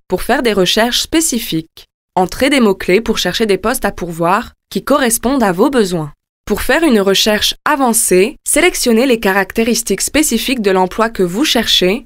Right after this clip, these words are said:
dans le menu Options. Vous n'êtes pas obligé de choisir toutes les options.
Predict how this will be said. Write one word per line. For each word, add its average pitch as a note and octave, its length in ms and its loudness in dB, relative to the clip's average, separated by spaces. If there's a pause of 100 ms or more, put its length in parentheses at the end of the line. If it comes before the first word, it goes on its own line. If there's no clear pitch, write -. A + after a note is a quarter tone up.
dans A3 180 0
le C#4 100 2
menu G3 420 2 (180)
Options. - 460 -2 (420)
Vous F#3+ 140 2
n'êtes F#3 180 0
pas D4+ 160 2
obligé A3 360 2
de G3+ 100 4
choisir F#3+ 540 0
toutes E4 220 0
les B3+ 160 0
options. E3+ 400 -4